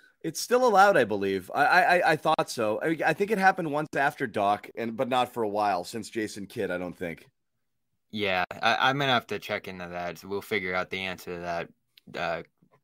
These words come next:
Speaker 2: concretely. But it, from, from everything you said right there, I think that's all true. It, it raises that question again,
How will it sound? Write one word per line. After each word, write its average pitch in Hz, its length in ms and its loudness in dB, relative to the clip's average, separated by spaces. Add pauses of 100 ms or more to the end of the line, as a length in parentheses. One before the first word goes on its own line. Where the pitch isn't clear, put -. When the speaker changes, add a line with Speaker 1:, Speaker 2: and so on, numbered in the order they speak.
(340)
Speaker 2:
concretely. 92 640 -2
But 104 320 2 (360)
it, 110 160 -6
from, 127 320 6
from 123 340 2
everything 135 400 2
you 131 120 2
said 131 260 0
right 107 180 0
there, 98 160 -2
I 98 60 0
think 113 220 -6
that's 107 200 -4
all 104 160 2
true. 110 320 -2
It, 90 300 -2
it 92 60 -8
raises 107 360 -4
that 104 160 0
question 107 360 -6
again, 107 520 -4